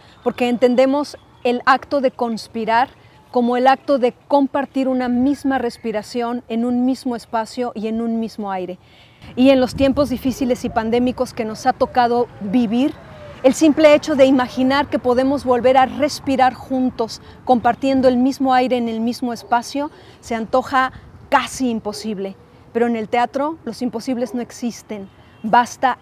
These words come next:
imaginarlos para poder crearlos. Si bien somos una compañía que en el pasado hemos indagado mucho en los lenguajes respecto a la forma, en este presente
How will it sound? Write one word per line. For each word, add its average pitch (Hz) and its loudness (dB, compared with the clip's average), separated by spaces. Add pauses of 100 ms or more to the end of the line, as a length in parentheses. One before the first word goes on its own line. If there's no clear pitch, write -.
imaginarlos 240 -2 (220)
para 214 -2
poder 214 -4 (260)
crearlos. 208 -6 (320)
Si 277 2
bien 294 6
somos 302 0
una 285 2
compañía 277 4 (340)
que 262 8
en 262 6
el 247 4
pasado 285 4
hemos 294 0
indagado 262 4
mucho 302 2
en 262 0
los 240 -2
lenguajes 247 0 (100)
respecto 240 -2
a 214 0
la 214 -4
forma, 269 2 (460)
en 262 4
este 294 6
presente 262 -2